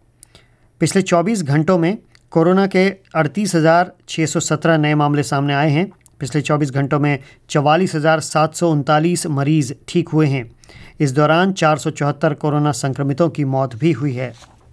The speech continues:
दिल्ली से सटे नोएडा में अब कोविड नाइनटीन के रैंडम सैंपलिंग के तरीके का इस्तेमाल किया जाएगा।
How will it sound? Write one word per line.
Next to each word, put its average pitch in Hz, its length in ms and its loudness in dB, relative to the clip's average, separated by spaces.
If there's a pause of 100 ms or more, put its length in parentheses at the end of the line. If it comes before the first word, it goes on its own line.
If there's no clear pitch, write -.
(1080)
दिल्ली 180 220 2
से 202 140 -2
सटे 220 280 2
नोएडा 170 340 4
में 190 280 2
अब 160 120 0
कोविड 180 340 -2
नाइनटीन 160 440 0
के 190 140 0
रैंडम 156 400 0
सैंपलिंग 170 500 -2
के 170 100 0
तरीके 147 360 -2
का 156 120 0
इस्तेमाल 143 360 -2
किया 143 200 -2
जाएगा। 131 420 -2